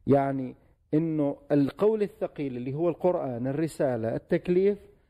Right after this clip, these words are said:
هذا القول الثقيل يحتاج منك ناشئة الليل، يحتاج منك تهجدا في الليل، يحتاج منك بناء في الليل. هذه القضية بقيت متزامنة، بقيت مستمرة مع النبي، وهو النبي وهو رسول الله صلى الله عليه وسلم. لكن الفكرة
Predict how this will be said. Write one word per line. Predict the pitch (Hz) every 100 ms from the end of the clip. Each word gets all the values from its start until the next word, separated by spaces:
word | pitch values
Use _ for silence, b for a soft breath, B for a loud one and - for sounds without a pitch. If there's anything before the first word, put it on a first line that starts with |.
| _ -
هذا | 170 214
القول | 214 - 202 185
الثقيل | - 190 - 208
يحتاج | 185 - - 185
منك | 170 175 156
ناشئة | 160 156 - 151 127 -
الليل، | 110 104 104
يحتاج | 113 - 165 147
منك | 160 165
تهجدا | 160 151 143 147 131 123 120
في | -
الليل، | 107 101 101 110
يحتاج | - 156 147
منك | 160 156
بناء | 147 147 156 147 151 160 B B B B -
في | 156
الليل. | 143 127 101
هذه | 160 240 208 196
القضية | 190 180 170 220 226 240 B B B B
بقيت | 131 190 226 226 214
متزامنة، | 202 202 185 214 214 165 127
بقيت | 143 165 190 185
مستمرة | 170 - 185 196 160
مع | 165 156
النبي، | 160 165 165 180
وهو | 160 185 220
النبي | 226 247 247
وهو | 165 160 190
رسول | 190 226 214
الله | 196 143 - B 135 B
صلى | - 180 175
الله | 170 147
عليه | 147 135 127
وسلم. | 113 107 117
لكن | 202 220 226
الفكرة | 214 247 233 240